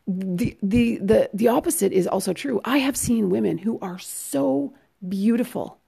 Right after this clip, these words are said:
perfect body, uh, you know, perfect according to our society, like, whatever, you know, nice, nice curves, nice whatever, perfect hair, perfect skin. And yet I have seen these women be so insecure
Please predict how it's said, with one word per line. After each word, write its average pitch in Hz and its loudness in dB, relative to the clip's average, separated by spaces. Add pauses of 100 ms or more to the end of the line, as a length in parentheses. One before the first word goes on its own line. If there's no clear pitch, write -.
(540)
perfect 262 0
body, 190 0
uh, - -2
you 226 4
know, 165 4
perfect 196 -6
according 147 -6
to - -8
our 143 -6
society, - -10
like, - -10
whatever, 151 -4 (220)
you 247 -2
know, 170 2 (100)
nice, 170 2 (300)
nice 165 0
curves, 147 -2
nice 147 -2
whatever, 139 -2 (800)
perfect 247 2
hair, 165 2
perfect 254 -2
skin. 151 -2 (1200)
And 202 4
yet 208 6
I 220 6
have 214 0
seen 220 2
these 180 2
women 175 0
be 143 -6
so 226 -2
insecure 214 -6